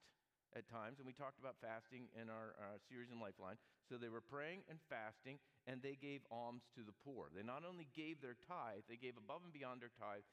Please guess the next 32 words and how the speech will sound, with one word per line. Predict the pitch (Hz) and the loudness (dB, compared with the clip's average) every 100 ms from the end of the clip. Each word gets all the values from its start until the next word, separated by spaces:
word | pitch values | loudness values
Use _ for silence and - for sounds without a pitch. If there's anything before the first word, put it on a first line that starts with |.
| - - | -20 -2
they | 120 | 2
gave | 110 110 - | 4 2 2
alms | 120 127 135 - - | 2 2 0 -4 -12
to | 107 | -10
support | 107 - 117 117 - | -10 -4 -2 -2 -4
the | 107 - | -10 -8
poor | 151 123 101 | -4 0 0
in | - 98 | -2 -6
the | - | -6
community. | 135 139 113 76 - - - 117 | -6 -4 -4 -6 -12 -20 -6 -4
And | |
so | 113 123 123 135 | -2 -2 -2 0
that, | 170 214 135 | 0 0 0
those | 147 208 - - | 0 0 -4 -8
three | 180 185 180 - - 120 127 | -2 0 -2 -4 -10 -4 2
rhythms, | 180 151 135 160 - | 2 2 -2 -4 -2
practices, | 160 170 127 - 110 117 - - _ - | 0 0 -4 -4 -4 -4 -10 -20 _ -2
kind | 156 | 0
of | 135 | 2
marked | 135 143 160 - | 2 2 2 0
a | 123 | 0
devout | 113 117 113 - - | 2 2 2 -2 -4
person, | 185 180 - - - - _ _ _ _ _ 110 | -2 -2 -4 -6 -10 -20 _ _ _ _ _ -6
okay? | 107 107 127 165 - - _ _ | 0 2 2 -2 -16 -20 _ _
They | 117 | 0
were | 107 - | 0 0
followers | 131 156 180 196 190 | 2 2 2 0 0
of | 185 | 0
the | 165 | 2
law | 123 107 127 - - _ _ | 4 4 2 -2 -18 _ _
who | 139 117 - | -8 -6 0
prayed, | 123 123 156 | 4 4 2